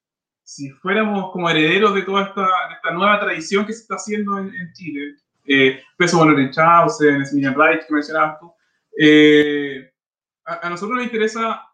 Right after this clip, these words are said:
ya pasar del, del umbral de la vivienda unifamiliar y quizás hacer cosas más, más comunes, eh, y, eh, y, y, y hacer quizás de esta buena arquitectura que se tiene esa, esa idea en Chile,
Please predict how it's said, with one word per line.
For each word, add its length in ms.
ya 500
pasar 420
del, 520
del 120
umbral 440
de 60
la 160
vivienda 380
unifamiliar 720
y 80
quizás 340
hacer 280
cosas 300
más, 400
más 280
comunes, 460
eh, 500
y, 240
eh, 800
y, 260
y, 400
y 220
hacer 400
quizás 220
de 60
esta 140
buena 160
arquitectura 440
que 140
se 120
tiene 220
esa, 260
esa 300
idea 400
en 140
Chile, 380